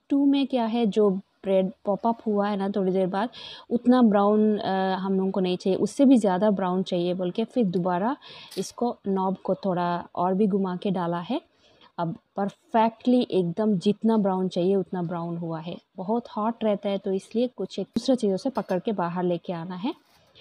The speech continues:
अब, अ, ये देखिए परफेक्टली टोस्ट हुआ है, बहुत ही क्रिस्पी और देखने में बहुत बटर लगा के ना बहुत टेस्टी लगता है। अब इस प्रोडक्ट के बारे में कुछ बता रही हूँ। ये देखिए इसमें जो,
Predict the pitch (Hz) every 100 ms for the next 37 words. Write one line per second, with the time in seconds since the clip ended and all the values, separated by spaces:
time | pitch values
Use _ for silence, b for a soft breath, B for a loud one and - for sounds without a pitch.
0 | b - 196 180 - - 185 185 170 -
1 | 208 190 180 180 - - - 220 214 214
2 | - 247 233 - 220 208 - 185 - 196
3 | 190 - 196 226 262 - 233 247 - -
4 | - 233 202 190 175 185 214 208 202 185
5 | - 131 147 - - 190 226 214 196 185
6 | 185 208 208 196 202 190 180 - 165 -
7 | 214 B B B B 262 294 - 220 214
8 | 233 302 240 208 208 208 196 196 190 175
9 | 170 180 175 - 226 233 233 269 226 -
10 | 269 247 269 277